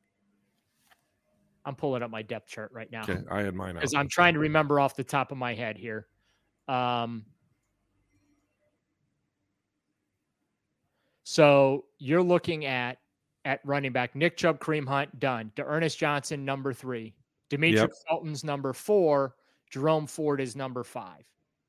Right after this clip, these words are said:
Speaker 2: John Kelly to the practice squad.
Speaker 1: Correct.
Speaker 2: Six.
Speaker 1: So that, you threw
Speaker 2: Okay,
Speaker 1: me,
Speaker 2: and
Speaker 1: you're like,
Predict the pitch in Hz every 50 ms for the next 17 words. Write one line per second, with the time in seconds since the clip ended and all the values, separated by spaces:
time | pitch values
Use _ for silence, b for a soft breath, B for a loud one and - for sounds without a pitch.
0 | _ _ _ _ _ _ _ _ _ _ _ _ - _ _ - 110 110 110 107
1 | - 120 113 110 107 101 104 104 98 - 98 98 98 85 - 82 - - - 71
2 | 67 65 - _ _ - 151 143 131 107 73 - - - - _ _ _ - 131
3 | 120 113 120 120 120 117 _ _ _ - 170 156 147 139 170 190 185 - - 294
4 | 311 - - 254 240 - 135 135 208 208 190